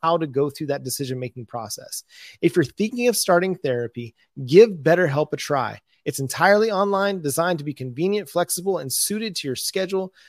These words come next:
Just fill out a brief questionnaire to get matched with a licensed therapist. And again, if you want to, you can switch therapists anytime for no additional charge. Let therapy be your map with BetterHelp.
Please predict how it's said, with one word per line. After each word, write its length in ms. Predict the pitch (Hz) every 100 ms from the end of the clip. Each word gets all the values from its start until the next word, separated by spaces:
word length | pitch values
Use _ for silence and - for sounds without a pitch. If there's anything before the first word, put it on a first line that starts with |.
| _
Just 200 | 156 -
fill 120 | 202
out 100 | 170
a 40 | 135
brief 320 | 156 196 -
questionnaire 520 | 208 185 - 190 180
to 60 | 135
get 140 | 139
matched 360 | 135 147 160 -
with 100 | 135
a 60 |
licensed 440 | 123 139 135 131 -
therapist. 480 | 185 190 196 185 -
And 160 | 170 180
again, 360 | 165 175 139 -
if 160 | - -
you 100 | 165
want 220 | 185 202
to, 100 | -
you 140 | 202 214
can 100 | 165
switch 380 | - - 208 208
therapists 500 | 196 190 185 202 - - _ -
anytime 540 | 190 233 - 180 175
for 120 | -
no 200 | 143 139
additional 400 | 139 127 123 123
charge. 540 | 113 - 156 160 160 - _ _ _ _ _ _ -
Let 380 | 127 170 175 -
therapy 520 | 208 202 196 202 147 -
be 260 | - 180 214
your 320 | 160 151 175
map 460 | 165 147 151 160 -
with 420 | - 131 151 151 185 127
BetterHelp. 480 | 139 147 127 131